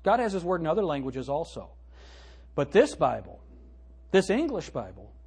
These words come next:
has been, done more to spread the gospel than any other of the translations.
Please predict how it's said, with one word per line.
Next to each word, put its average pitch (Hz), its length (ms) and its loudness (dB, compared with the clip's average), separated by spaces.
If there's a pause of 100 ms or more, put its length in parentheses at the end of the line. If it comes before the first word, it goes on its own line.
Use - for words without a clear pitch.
(180)
has 160 180 -2
been, 175 360 0
done 175 220 2
more 175 200 2
to 156 80 -6
spread 170 280 -4
the 147 60 -4
gospel 156 580 -4 (500)
than 135 240 -2
any 170 260 -4
other 160 240 0
of 143 100 -4
the 131 80 -6
translations. 135 840 -10